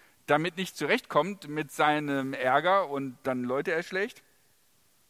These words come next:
Dann ist er auch noch rotzfrech und unehrlich und kann nicht dazu stehen, was er getan hat.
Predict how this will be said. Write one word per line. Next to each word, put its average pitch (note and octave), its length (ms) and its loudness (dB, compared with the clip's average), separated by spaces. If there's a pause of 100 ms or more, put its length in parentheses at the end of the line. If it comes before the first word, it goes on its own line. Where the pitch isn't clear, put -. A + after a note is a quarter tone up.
(440)
Dann F#3 180 4
ist G3 180 -2
er E3 120 8
auch D3+ 60 2
noch D3 220 -2
rotzfrech - 800 -2 (520)
und C3 240 -4
unehrlich F#3+ 720 -2 (640)
und C3 160 -8
kann G3 180 4
nicht G3+ 180 -6
dazu D3+ 260 -4
stehen, F3 340 -4
was D3 160 0
er B2+ 80 0
getan A#2+ 420 -2
hat. G3 160 -8